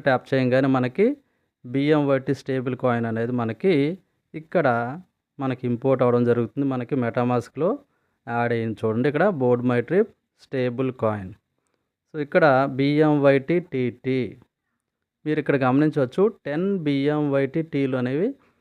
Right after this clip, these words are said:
ఇక్కడ కనిపిస్తున్నాయి. So, నేను ప్రీవియస్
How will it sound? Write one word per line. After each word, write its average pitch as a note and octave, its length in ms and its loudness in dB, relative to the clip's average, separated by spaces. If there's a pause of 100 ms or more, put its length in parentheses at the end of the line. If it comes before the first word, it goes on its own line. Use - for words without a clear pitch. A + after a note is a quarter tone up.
(220)
ఇక్కడ F#3+ 240 0 (220)
కనిపిస్తున్నాయి. A#2 760 2 (920)
So, E3+ 80 -4
నేను D#3 200 2 (100)
ప్రీవియస్ F#3 540 4